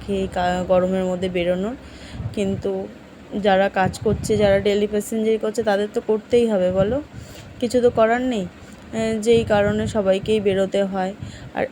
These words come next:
এইদিকে দেখো আমার চাদরটা না একদম, ওই মেয়ে বারবার নামা ওঠা করে, তারপর শুলে পরে এই নামা ওঠা করতে করতে চাদরটা একদম সামনের দিকে ঝুলে যায়, আহ,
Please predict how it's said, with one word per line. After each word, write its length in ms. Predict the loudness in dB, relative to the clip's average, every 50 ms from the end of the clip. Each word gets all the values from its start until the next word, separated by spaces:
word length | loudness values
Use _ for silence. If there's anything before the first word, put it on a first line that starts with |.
| -4 -2
এইদিকে 400 | 0 0 2 0 2 2 2 2
দেখো 280 | 4 2 0 0 0 -2
আমার 240 | 0 0 0 -2 -4
চাদরটা 500 | -2 0 0 0 0 0 -2 -2 -2 0
না 160 | 2 2 2 2 2 0 0
একদম, 300 | -2 -4 -2 0 0 0 0
ওই 100 | -2 -2
মেয়ে 320 | -2 0 0 0 0 -2 0
বারবার 360 | 2 4 4 4 4 2 -2
নামা 300 | 0 -2 -2 -2 -2 -2 -2 -2
ওঠা 180 | -2 -2 -2 -2
করে, 280 | -2 0 0 0 0 0
তারপর 240 | -2 -2 -2 -2 -4
শুলে 360 | -4 -4 -2 0 4 6 6 6
পরে 260 | 6 4 4 4 4 4 4 2 0
এই 60 | 0
নামা 300 | 0 0 0 0 -2 -2 -2
ওঠা 160 | -2 -2 -4 -4
করতে 240 | -4 -4 -4 -2 -2
করতে 200 | -2 0 0 0
চাদরটা 480 | 0 2 0 0 0 -2 -4 -4 -6 -8 -8 -10 -14 -20 -18 -18 -18 -18 -20 -20 -20 -12 -2
একদম 500 | 2 2 4 2 2 -2 6 6 6 8 8 6 4 2 0 -4 -2
সামনের 360 | 0 0 2 2 2 0 0 0
দিকে 160 | 2 2 2 2
ঝুলে 300 | 2 0 0 2 2 2
যায়, 180 | 2 0 -2 -2
আহ, 560 | -8 -14 -16 -16 -16 -16 -4 2 4 4 6